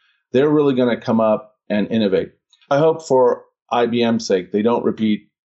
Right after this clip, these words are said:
their past of creating an amazing tool and technology, but missing the mark on how they implement it, how they deploy it, how they price it, and, and not be aware that there is a lot of competition coming down the pipeline that is going to be faster, cheaper, maybe even better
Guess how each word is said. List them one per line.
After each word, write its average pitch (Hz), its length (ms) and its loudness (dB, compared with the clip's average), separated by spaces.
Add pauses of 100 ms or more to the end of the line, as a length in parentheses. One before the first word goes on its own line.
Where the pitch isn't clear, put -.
(220)
their 107 220 0
past 92 580 -4
of 104 240 0
creating 131 340 0
an 120 80 0
amazing 123 600 2
tool 113 260 0
and 101 80 -2
technology, 98 680 -2 (380)
but 101 80 0
missing 123 360 2
the 113 80 2
mark 104 300 0
on 98 80 -2
how 98 200 -2
they 92 140 0
implement 110 440 0
it, 110 140 -4
how - 180 -2
they 95 80 2
deploy 104 420 -2
it, 101 220 -4
how 104 160 -2
they 98 100 0
price 92 400 -2
it, - 120 -8 (500)
and, 123 320 2
and 120 140 0
not 131 260 0
be 127 80 0
aware 117 380 2
that 101 220 -2
there 110 260 2
is 101 260 -2
a 110 60 0
lot 107 420 0
of 98 120 -2
competition 101 640 -4
coming 101 240 -4
down 92 200 -2
the 87 80 -4
pipeline 87 540 -4 (360)
that 104 180 2
is 101 100 -4
going 107 140 -2
to 95 60 -4
be 92 80 -8
faster, 104 600 -4
cheaper, 123 460 -2
maybe 113 320 0
even 101 200 0
better 87 380 -2